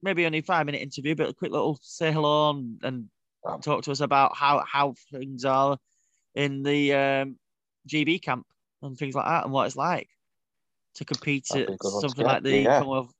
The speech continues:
Speaker 1: Commonwealth Games, because let's be honest, I don't think I'd ever get to get the opportunity to compete for G B. So, uh, it'd be very interesting to see what happens there.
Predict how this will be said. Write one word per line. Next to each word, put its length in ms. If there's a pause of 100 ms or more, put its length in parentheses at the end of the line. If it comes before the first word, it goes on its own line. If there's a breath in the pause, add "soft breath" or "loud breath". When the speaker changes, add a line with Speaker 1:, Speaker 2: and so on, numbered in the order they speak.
(140)
Speaker 1:
Commonwealth 380
Games, 480
because 560 (540)
let's 160
be 120
honest, 460 (1000)
I 100
don't 120
think 140
I'd 160
ever 160
get 220
to 100
get 260
the 80
opportunity 520
to 200
compete 420
for 320 (1080)
G 200
B. 220
So, 460 (400)
uh, 180
it'd 140
be 100
very 260
interesting 380
to 60
see 160
what 140
happens 340
there. 260